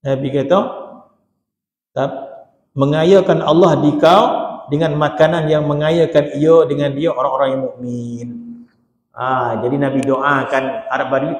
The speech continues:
"Semoga Allah Ta'ala kayakan engkau." Bermaksud, semoga Allah Ta'ala tidak meletakkan engkau fitnah terhadap Dajjal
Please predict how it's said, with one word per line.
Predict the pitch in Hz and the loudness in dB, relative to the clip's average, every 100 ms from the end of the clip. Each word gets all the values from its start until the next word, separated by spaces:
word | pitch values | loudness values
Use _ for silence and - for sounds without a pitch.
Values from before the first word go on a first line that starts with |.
| - - | -12 -20
"Semoga | _ 139 131 123 139 | _ -4 -4 -2 0
Allah | 139 131 123 | 0 -2 -4
Ta'ala | 123 131 131 | -4 -4 0
kayakan | 127 131 131 123 113 | 2 2 0 -2 -4
engkau." | 104 139 120 - - - _ _ _ _ _ | 0 0 0 -6 -10 -20 _ _ _ _ _
Bermaksud, | 143 139 131 170 165 | -4 -2 0 0 0
semoga | - 143 139 156 | 0 2 2 2
Allah | 160 131 147 95 | 2 2 2 0
Ta'ala | - 127 143 147 - | -2 0 2 2 0
tidak | 143 147 165 - - - - - _ 143 | -4 2 2 2 -4 -8 -18 -20 _ -4
meletakkan | 147 147 147 170 - 147 | 0 2 2 -2 -2 -4
engkau | 135 139 180 190 - - | -4 0 2 2 0 2
fitnah | 175 147 190 220 - | 0 2 0 0 -2
terhadap | 151 143 127 120 | -2 -2 -2 -2
Dajjal | 123 | -2